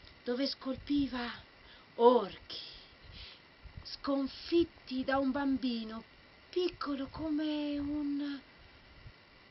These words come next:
e Pollicino, con gli stivali dalle sette leghe, diventò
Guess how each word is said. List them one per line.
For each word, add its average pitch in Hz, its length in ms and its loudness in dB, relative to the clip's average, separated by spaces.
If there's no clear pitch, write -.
e 233 220 6
Pollicino, 285 840 4
con 285 120 6
gli 240 120 6
stivali 240 440 6
dalle 190 240 -4
sette 285 360 -4
leghe, 302 340 -2
diventò 214 680 2